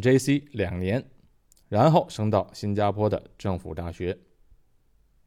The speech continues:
这是第一条路线。第二条路线：中学四年制的中学毕业后上新加坡的理工学院，学制为三年，那三年过后获得了大专文凭，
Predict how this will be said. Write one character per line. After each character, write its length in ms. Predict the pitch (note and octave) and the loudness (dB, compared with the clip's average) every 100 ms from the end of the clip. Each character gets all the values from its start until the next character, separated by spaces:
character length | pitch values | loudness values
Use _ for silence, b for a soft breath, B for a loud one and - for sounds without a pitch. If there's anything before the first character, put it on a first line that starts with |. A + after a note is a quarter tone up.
| _ _ _ - | _ _ _ -8
这 140 | F#2+ | -6
是 80 | F2+ | -4
第 160 | G#2+ G#2+ | -2 -2
一 20 | |
条 140 | G2 | -2
路 140 | F2+ F2+ | -2 -2
线。 200 | G2+ - _ _ _ _ _ - | -4 -4 _ _ _ _ _ 2
第 140 | D#3+ | 6
二 160 | E3 B2 | 6 6
条 160 | A#2+ | 6
路 140 | B2 A#2 | 6 4
线： 300 | C3 A2 - - _ b b b b b b b b _ | 2 0 -10 -20 _ b b b b b b b b _
中 220 | F#3 G3 | 0 2
学 280 | D#3 D#3 E3+ - | 6 6 6 0
四 200 | - D#3 | -2 2
年 140 | C#3+ | 2
制 100 | C#3+ | 0
的 80 | B2+ | 0
中 160 | C#3+ | 0
学 140 | C#3+ C3 | 2 2
毕 140 | C#3 | 4
业 100 | C#3 | 4
后 400 | B2 E3 - - - | 4 2 2 -10 -14
上 340 | - A#2 F#2+ - | -2 -2 -2 -8
新 200 | - G#2+ | -6 -2
加 160 | A2 | 0
坡 140 | G#2+ G#2+ | 0 -2
的 100 | F#2 | -2
理 260 | E2+ F2 F2 | -4 -4 -2
工 180 | B2+ | -2
学 140 | A#2 G2+ | 2 6
院， 220 | C#3+ C#3+ - - - _ | 6 4 -4 -20 -20 _
学 220 | - F#2+ | -6 -4
制 120 | F#2+ F2+ | -2 -4
为 140 | F2 | -4
三 200 | - G#2+ | -2 -2
年， 240 | F#2+ G2+ - _ _ _ _ - | -2 -4 -8 _ _ _ _ -14
那 80 | A2 | -4
三 160 | A2 | -2
年 120 | A2 | 0
过 140 | B2 B2+ | 2 4
后 300 | D#3 - b b b b | 4 2 b b b b
获 300 | _ G3+ D3 | _ 6 6
得 120 | G#2+ | 6
了 120 | G#2 F2+ | 4 4
大 180 | G#2 | 2
专 160 | G2 G2+ | 2 0
文 200 | F#2 A2+ | 0 -2
凭， 260 | G2+ A2 | -2 -2